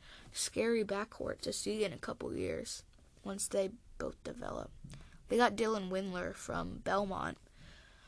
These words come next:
who, uh, I remember watching one game. I mentioned him here because he's a, he's a very good scorer, left-hander, and a, a game against Maryland,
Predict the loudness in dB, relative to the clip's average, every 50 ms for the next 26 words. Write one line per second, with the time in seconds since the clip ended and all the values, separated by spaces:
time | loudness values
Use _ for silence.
0 | -20 -20 -20 -10 -4 0 2 2 4 4 2 2 0 0 -4 -4 -4 -4 -4 -4
1 | 0 2 4 4 6 4 4 4 6 6 6 6 6 4 2 -2 0 0 0 0
2 | 0 0 -2 -2 0 2 2 2 2 2 2 2 0 0 0 0 0 0 0 0
3 | 0 0 0 0 0 -2 -2 -2 -2 0 0 0 0 2 2 0 0 -4 -20 -20
4 | -20 -20 -20 -20 -20 -20 -20 -20 -18 -12 -6 -4 -4 -2 2 4 4 6 6 4
5 | 2 2 0 0 0 0 0 0 0 2 2 2 0 0 -4 -4 -2 -2 -2 0
6 | 2 2 2 2 2 0 -4 -10 -18 -18 -18 -16 -14 -14 -14 -14 -14 -16 -16 -10
7 | -4 -2 -2 -2 -2 -4 -4 -4 -6 -6 -8 -10 -14 -14 -16 -12 -8 -4 0 2
8 | 4 4 4 4 2 2 2 2 2 0 0 2 2 4 2 2 0 -2 -4 -6